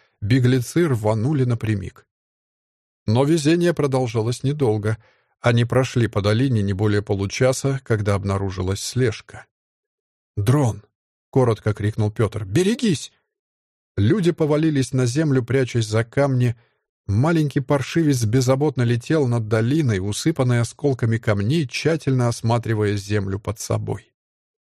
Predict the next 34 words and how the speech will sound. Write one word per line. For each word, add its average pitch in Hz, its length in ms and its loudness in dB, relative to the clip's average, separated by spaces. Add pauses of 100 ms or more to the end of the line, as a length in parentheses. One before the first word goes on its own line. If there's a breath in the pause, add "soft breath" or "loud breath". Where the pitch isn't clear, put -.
«Уходим 131 480 2
под 123 200 0
деревья, 131 500 2
пока 123 320 0
нас 123 240 -2
не 120 80 2
заметили. 110 560 0 (320 soft breath)
Может, 123 320 2
ещё 135 260 2
сможем 117 380 0
выиграть 123 420 2
пару 110 220 2
часов 131 420 0
у - 20 0
бандитов», — 104 640 -2 (460)
скомандовал 104 680 2
Нойл. 104 340 -2 (500)
«Нельзя 120 560 4
нам 117 240 0
под 120 160 0
деревья. 110 520 -2 (220)
Нам, 139 200 2
наоборот, 147 500 2
надо 131 200 0
подняться 139 580 0
как 123 180 -2
можно 135 300 0
выше, 147 440 0
хотя 127 280 0
бы 139 180 2 (240 soft breath)
вон 165 340 2
на 151 120 0
тот 165 180 -2
холм». 113 400 -2